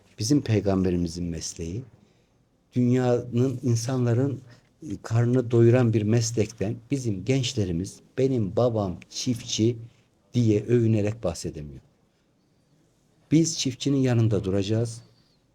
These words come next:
Ürettiğine kalite, kalitesine verim, verim, verim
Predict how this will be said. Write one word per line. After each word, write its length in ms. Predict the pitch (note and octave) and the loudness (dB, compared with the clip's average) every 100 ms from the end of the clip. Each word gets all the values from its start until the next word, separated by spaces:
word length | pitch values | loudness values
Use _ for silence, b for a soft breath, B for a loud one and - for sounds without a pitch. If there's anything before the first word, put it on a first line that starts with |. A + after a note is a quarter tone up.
| _ | _
Ürettiğine 640 | A#2+ B2+ A#2 - B2+ C3+ C3+ | 2 2 2 -2 0 0 -2
kalite, 600 | A2 A2+ A2+ A2+ A#2 A2+ | -2 0 0 0 0 0
kalitesine 720 | G#2+ A2+ A2+ A#2 - A#2 G#2+ | -2 -2 -2 -8 -2 -2 2
verim, 380 | A2 A2 A2 F#2 | 4 4 2 2
verim, 300 | G#2+ A#2 A#2 G2 | 0 0 -2 0
verim 360 | A2+ A#2+ A#2 | 2 2 0